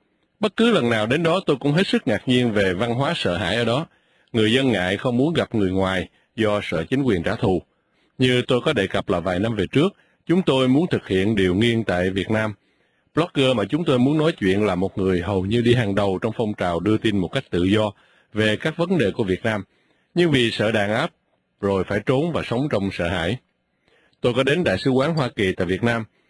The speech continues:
Những người ở đó cũng rất ngạc nhiên về chuyện người được hẹn lịch làm việc vào lúc đó đã phải trốn. Xin lưu ý là một năm rưỡi sau, tình hình vẫn không tiến triển chút nào,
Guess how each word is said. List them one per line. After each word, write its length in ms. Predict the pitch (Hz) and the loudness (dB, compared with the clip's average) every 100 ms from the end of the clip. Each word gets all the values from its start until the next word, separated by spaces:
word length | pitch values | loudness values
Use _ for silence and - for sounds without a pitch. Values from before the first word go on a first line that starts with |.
| _ _ _ | _ _ _
Những 180 | 117 156 | 0 2
người 120 | 147 | 2
ở 100 | 113 | 2
đó 200 | 135 156 190 | 2 0 0
cũng 140 | 135 | 0
rất 200 | 202 - | 0 0
ngạc 160 | 113 - | -2 0
nhiên 200 | 147 147 | 0 2
về 100 | 110 | 2
chuyện 300 | 95 98 113 | 2 0 2
người 220 | 113 98 92 | 4 4 2
được 160 | 95 | 0
hẹn 240 | 92 101 107 | 0 0 0
lịch 180 | 98 | 0
làm 180 | 101 90 | -2 -2
việc 200 | 92 95 | -2 -2
vào 160 | 95 87 | -2 -2
lúc 200 | 117 - | -2 0
đó 180 | 135 156 | 0 0
đã 60 | 117 | -4
phải 120 | 101 | -4
trốn. 260 | - 139 196 _ _ _ _ | 0 0 0 _ _ _ _
Xin 180 | - 139 | -2 2
lưu 180 | 131 135 | 4 2
ý 140 | 170 | 2
là 100 | 127 | 0
một 160 | 92 98 | -2 -2
năm 220 | 120 107 | -2 2
rưỡi 120 | 101 | 0
sau, 320 | - 120 113 _ _ - | 0 -2 -4 _ _ -4
tình 140 | 117 | -2
hình 220 | 110 98 92 | 0 0 0
vẫn 160 | 101 | -2
không 200 | 131 110 | -2 -4
tiến 200 | 123 165 | -2 -2
triển 200 | 160 98 | 0 0
chút 160 | 147 139 | 0 -2
nào, 260 | 101 87 | -2 -2